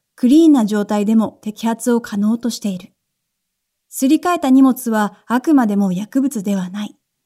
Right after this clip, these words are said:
偽物であるため、それを受け取ったとしても、麻薬取締法の規制対象ではなかった。だが、海外ではすり替えなどのコントロールドデリバリー捜査が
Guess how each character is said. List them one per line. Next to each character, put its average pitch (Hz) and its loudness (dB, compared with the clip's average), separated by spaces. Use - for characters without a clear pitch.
偽 220 2
物 240 4
で 240 2
あ 240 2
る 226 0
た 208 -4
め、 196 -4
そ 247 -2
れ 269 6
を 277 4
受 269 0
け 269 2
取 269 0
っ 269 -12
た 277 -4
と 247 -2
し 233 -6
て 240 0
も、 220 0
麻 214 0
薬 240 0
取 233 0
締 269 2
法 254 2
の 247 4
規 - -16
制 277 2
対 320 -2
象 233 -2
で 226 0
は 220 0
な 208 -4
か 247 -4
っ - -12
た。 - -18
だ 220 0
が、 220 -6
海 285 2
外 247 2
で 220 2
は 214 -2
す - -10
り 254 2
替 285 0
え 285 2
な 285 4
ど 247 2
の 214 -2
コ 254 0
ン 269 4
ト 294 0
ロ 294 4
ー - 2
ル 285 2
ド 285 0
デ 233 2
リ 247 4
バ 277 2
リ 285 0
ー 269 0
捜 285 -2
査 202 -6
が 196 -4